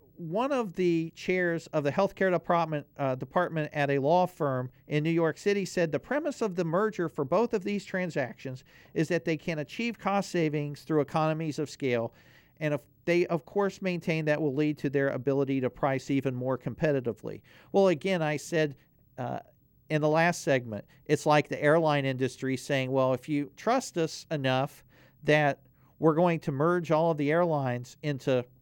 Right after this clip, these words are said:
three or four carriers from twenty, twenty-five carriers, we're going to cut costs, and it's gonna be better for the consumer."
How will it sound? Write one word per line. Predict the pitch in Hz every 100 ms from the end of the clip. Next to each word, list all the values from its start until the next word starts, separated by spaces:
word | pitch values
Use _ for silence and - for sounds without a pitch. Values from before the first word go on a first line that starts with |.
| _
three | 139 160 156
or | 131
four | - 165 151
carriers | - 165 165 127 113 120 - -
from | 143 131
twenty, | - 196 208 185
twenty-five | - 180 175 160 185 220 175
carriers, | - 135 117 117 117 160 - - _ _ _ _ _ _ _ _ _ _ _ _
we're | - 175
going | 190 196
to | 175
cut | - 196 -
costs, | - 190 131 98 -
and | - 139
it's | 135
gonna | - 165
be | 143 135
better | 156 151 143
for | 147
the | 131
consumer." | - 127 - 156 120